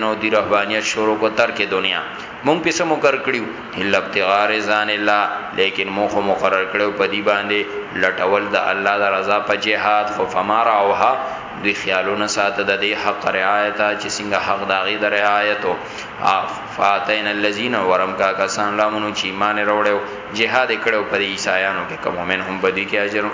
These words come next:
اجر هم د دوی اجر، خو کثیر منهم فاسقون، زیات پکې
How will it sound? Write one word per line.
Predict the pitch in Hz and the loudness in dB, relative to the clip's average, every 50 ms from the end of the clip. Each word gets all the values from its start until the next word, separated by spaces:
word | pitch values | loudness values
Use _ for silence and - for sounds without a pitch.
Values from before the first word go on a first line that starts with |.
| - 98 | 0 0
اجر | 98 101 107 104 | 0 0 0 0
هم | 107 107 104 | 0 0 0
د | 98 95 95 | -2 -2 0
دوی | 101 107 | 0 0
اجر، | 104 101 104 107 104 90 - - - - - - - | 0 0 2 0 0 0 -2 -6 -8 -10 -12 -8 -2
خو | 92 95 98 95 95 | 2 2 2 4 2
کثیر | 98 98 98 - 107 104 | 0 0 0 -2 -2 -2
منهم | 104 104 104 104 104 104 101 104 | 0 0 0 0 0 -2 0 0
فاسقون، | 101 95 95 95 95 - - 104 104 104 | 0 0 0 -2 -4 -4 -4 -4 -2 0
زیات | 98 104 107 107 - - | 0 2 0 0 0 -2
پکې | 104 98 101 | -2 -2 -2